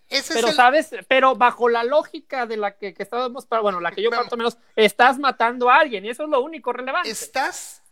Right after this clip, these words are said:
Speaker 1: acabando con la potencialidad, porque estás hablando de un aspecto enteramente metafísico.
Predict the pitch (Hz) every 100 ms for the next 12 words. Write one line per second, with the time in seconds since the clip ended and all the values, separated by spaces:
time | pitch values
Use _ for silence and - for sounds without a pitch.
0 | _ _ _ _ _ _ _ _ _ 190
1 | 190 214 196 220 240 247 269 - 220 190
2 | - 185 _ 170 165 - 165 165 165 226
3 | 196 - _ _ _ _ _ _ _ _
4 | _ - 185 185 196 185 190 _ 180 -
5 | 233 294 262 247 254 226 240 240 208 -
6 | 240 233 185 190 196 147 139 151 156 -
7 | - 117 151 _ -